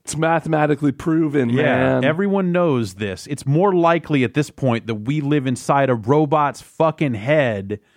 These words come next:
Speaker 2: and that robot is a giant turtle,
Speaker 1: <gasps>
Speaker 2: and that giant turtle has a flat plane on it, and that's where the real Earth is.
Speaker 1: And then the cl-, that, that's all in the cloud.
Speaker 2: We're the simulation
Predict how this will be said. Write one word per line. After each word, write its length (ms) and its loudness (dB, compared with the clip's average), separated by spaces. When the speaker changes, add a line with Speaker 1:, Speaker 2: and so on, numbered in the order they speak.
Speaker 2:
and 140 0
that 160 0
robot 580 2
is 140 0
a 60 -2
giant 640 -2
turtle, 960 0
Speaker 1:
<gasps> 200 -20
Speaker 2:
and 220 2
that 100 0
giant 380 0
turtle 480 2
has 240 0
a 100 2
flat 720 -2
plane 680 2
on 360 2
it, 300 0
and 200 2
that's 540 -2
where 140 2
the 140 2
real 680 2
Earth 440 0
is. 400 -2
Speaker 1:
And 160 4
then 200 2
the 280 2
cl-, 300 -6
that, 320 2
that's 320 0
all 180 4
in 140 2
the 80 -4
cloud. 680 -4
Speaker 2:
We're 260 2
the 120 0
simulation 960 2